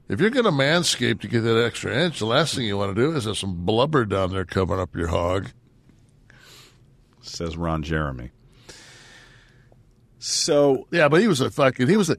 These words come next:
Speaker 1: he was the hedgehog.
Speaker 2: He was the fucking hedgehog. He
Speaker 1: Dude,
Speaker 2: was
Speaker 1: he, he, he, I, that, if he would have fucking manscaped, that motherfucker would have had to have, like, the, an, an actual, like, landscaping crew come out.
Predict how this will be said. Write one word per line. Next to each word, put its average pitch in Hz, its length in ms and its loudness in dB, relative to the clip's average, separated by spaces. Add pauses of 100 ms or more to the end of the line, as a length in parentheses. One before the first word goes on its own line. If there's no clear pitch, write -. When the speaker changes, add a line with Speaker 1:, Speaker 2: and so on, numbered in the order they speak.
Speaker 1:
he 110 60 -4
was 202 200 4
the 139 160 4
hedgehog. 110 840 2
Speaker 2:
He 139 180 2
was 135 200 2
the 82 80 -8
fucking 95 400 -6
hedgehog. 82 580 -8
He 98 80 -4
Speaker 1:
Dude, 151 160 4
Speaker 2:
was 127 100 2
Speaker 1:
he, 139 640 -2
he, 120 180 -6 (220)
he, 226 280 2
I, 151 140 0 (500)
that, 170 380 0
if 151 160 2
he 220 100 4
would 254 160 4
have 214 120 2
fucking 165 320 2
manscaped, 139 800 0
that 160 180 4
motherfucker 131 640 0
would 113 100 0
have 107 100 0
had 113 160 2
to 107 120 2
have, 113 200 4
like, 104 180 0
the, 98 140 -2 (300)
an, 120 300 -2
an 120 400 0
actual, 135 420 2
like, 104 240 0
landscaping 120 1000 0
crew 104 320 0
come 101 240 -4
out. 90 280 -4